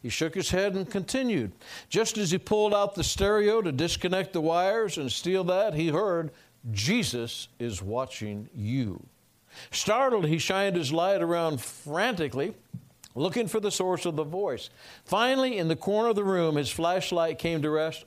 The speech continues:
on a parrot. "Did you say that?" he hissed at the parrot. "Yes," the parrot confessed, and then squawked, "I'm just trying to warn you that Jesus is watching you." The burglar relaxed.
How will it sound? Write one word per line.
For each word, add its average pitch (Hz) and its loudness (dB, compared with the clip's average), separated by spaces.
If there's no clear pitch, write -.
on 185 -4
a 208 -2
parrot. 233 -2
"Did 202 2
you 277 2
say 247 4
that?" 226 2
he 156 0
hissed 147 -4
at 143 -10
the 139 -8
parrot. 156 -4
"Yes," 104 -4
the 110 -14
parrot 120 -4
confessed, 123 -6
and 113 -4
then 139 -2
squawked, 147 -4
"I'm 120 -2
just 214 -2
trying 196 -2
to 139 0
warn 165 -2
you 120 -6
that 113 -6
Jesus 123 -6
is 131 -6
watching 120 -8
you." 90 -8
The 139 0
burglar 214 2
relaxed. 170 0